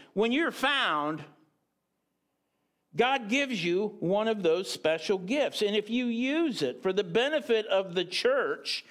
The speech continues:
it allows the church to do its job of finding the lost. You may not be the one directly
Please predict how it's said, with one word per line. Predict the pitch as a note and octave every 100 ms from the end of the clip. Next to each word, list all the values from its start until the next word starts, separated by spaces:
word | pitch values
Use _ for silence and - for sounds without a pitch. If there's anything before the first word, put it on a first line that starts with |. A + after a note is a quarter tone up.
| - -
it | - A#3
allows | A3+ A#3 C#4 D#4 D#4+ A#3+ G3+
the | G#3
church | G3+ - F3 D#3+ D#3 F#3+ - -
to | A3+
do | F3 G3+ C4+ D#4+
its | C#4+ F#3+
job | F3 F3 D#3 D#3+ F3+ - - -
of | - G#3+ -
finding | A3 A#3 A#3+ A#3+ A#3
the | A#3
lost. | A3+ A3+ G#3 F3+ G#2+ - - - _ _ _ _ _ _ _ _ _ _ _ _ _ _ _ _ _ _ _ _ _ _ -
You | E3+ C#4
may | B3+ A#3
not | A#3 G#3+
be | A#3+ A3
the | G3+
one | G#3 G3+ F#3
directly | F3+ F#3 G3+ F#3+ D3+ C#3+ D3 C#3+